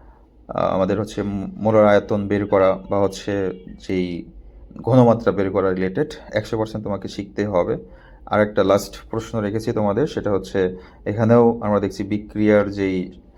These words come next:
আহ, সমতা বিধান আছে এবং হচ্ছে বিক্রিয়া পুরো সম্পন্ন হইতে কী কী প্রয়োজন, এই রিলেটেড একটা প্রশ্ন তোমাদের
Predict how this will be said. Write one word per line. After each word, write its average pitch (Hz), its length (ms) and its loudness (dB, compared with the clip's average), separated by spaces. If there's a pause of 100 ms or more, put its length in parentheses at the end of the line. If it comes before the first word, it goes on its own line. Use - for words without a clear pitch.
(240)
আহ, - 80 -2
সমতা 104 380 0
বিধান 107 280 0
আছে 110 300 -2
এবং 98 300 -2
হচ্ছে 95 460 -4 (260)
বিক্রিয়া 104 320 0
পুরো 101 200 -4
সম্পন্ন 107 520 -4
হইতে 104 240 -4
কী - 160 -14
কী 113 80 -8
প্রয়োজন, 95 440 -4 (260)
এই 110 120 -2
রিলেটেড 104 300 -4
একটা 92 180 -8
প্রশ্ন 95 340 -8
তোমাদের 87 420 -6